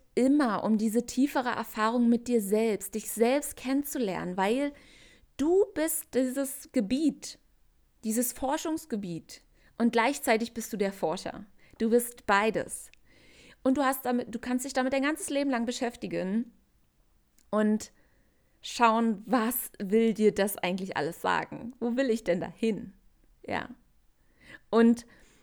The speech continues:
um jetzt wieder umzuswitchen auf diesen nächsten Punkt, dass jede Sehnsucht und jeder Traum, jeder noch so positive Traum,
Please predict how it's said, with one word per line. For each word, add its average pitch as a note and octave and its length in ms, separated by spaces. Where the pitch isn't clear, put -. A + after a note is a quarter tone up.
um A#3 100
jetzt A#3 320
wieder A3+ 300
umzuswitchen F4 640
auf F#3+ 140
diesen G3+ 240
nächsten C#4 420
Punkt, C#4+ 400
dass G3+ 160
jede C#4+ 440
Sehnsucht C4+ 520
und G3+ 140
jeder D#4+ 260
Traum, G3+ 380
jeder B3 220
noch F4 160
so F4+ 160
positive G#3+ 880
Traum, G3+ 520